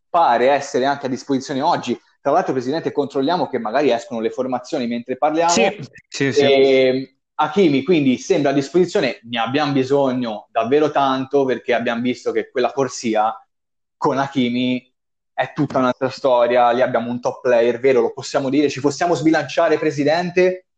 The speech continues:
Speaker 1: Abbiamo un top player a destra senza se e senza ma.
Speaker 2: Cento per cento.
Speaker 1: Cento per cento, parola del Presidente, Hakimi top player, eh vabbè, qua
Speaker 2: Eh.
Speaker 1: non è che scopriamo l'acqua calda però, eh.
Speaker 2: Eh no,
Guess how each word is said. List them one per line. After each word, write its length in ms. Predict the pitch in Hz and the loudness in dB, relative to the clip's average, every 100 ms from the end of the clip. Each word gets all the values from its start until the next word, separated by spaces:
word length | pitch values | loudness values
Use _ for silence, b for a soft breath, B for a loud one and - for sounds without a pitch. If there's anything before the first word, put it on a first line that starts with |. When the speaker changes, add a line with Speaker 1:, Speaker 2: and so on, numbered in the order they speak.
| _ _ | _ _
Speaker 1:
Abbiamo 300 | - 156 185 | -4 0 0
un 80 | 170 | 0
top 180 | 143 - | -2 -2
player 300 | 151 151 160 | 2 4 4
a 60 | 147 | 2
destra 420 | 151 156 160 165 | 2 0 0 -6
senza 280 | 151 143 139 | -4 -4 -4
se 120 | - | -2
e 40 | 214 | -2
senza 320 | - 147 131 | -2 -4 -6
ma. 220 | 110 - _ _ _ _ _ _ _ _ _ _ _ _ _ _ _ _ _ - | -8 -12 _ _ _ _ _ _ _ _ _ _ _ _ _ _ _ _ _ -10
Speaker 2:
Cento 360 | - 170 156 160 | -4 -2 -2 0
per 180 | 139 - | -2 -2
cento. 400 | 107 101 107 - - | -6 -6 -12 -18 -8
Speaker 1:
Cento 340 | - 226 190 | -2 -2 0
per 140 | 185 - | 0 0
cento, 400 | - 117 107 107 | -2 -4 -4 -4
parola 280 | 135 151 165 | 0 2 2
del 120 | 160 | 2
Presidente, 580 | 156 151 170 190 190 170 | -2 0 2 2 2 0
Hakimi 420 | - 190 190 - | 0 0 0 0
top 220 | 156 151 | -2 0
player, 880 | 170 175 185 196 190 202 202 - _ _ _ _ _ _ _ _ | 2 4 6 4 4 2 2 -2 _ _ _ _ _ _ _ _
eh 220 | 127 113 | 0 2
vabbè, 360 | 107 107 107 98 | 2 2 0 0
qua 240 | 120 117 107 | 2 2 2
Speaker 2:
Eh. 20 | |
Speaker 1:
non 140 | 107 | -2
è 100 | 113 | -6
che 100 | 107 | -8
scopriamo 400 | 110 - 117 107 | -14 -6 -4 0
l'acqua 260 | 104 - 107 | 0 -2 -2
calda 380 | 107 92 92 92 | 0 0 -4 -12
però, 240 | 95 92 92 | -12 -14 -16
eh. 160 | 95 _ _ _ _ _ _ _ _ _ | -20 _ _ _ _ _ _ _ _ _
Speaker 2:
Eh 200 | 123 113 | -6 -4
no, 320 | 110 104 - | -4 -4 -6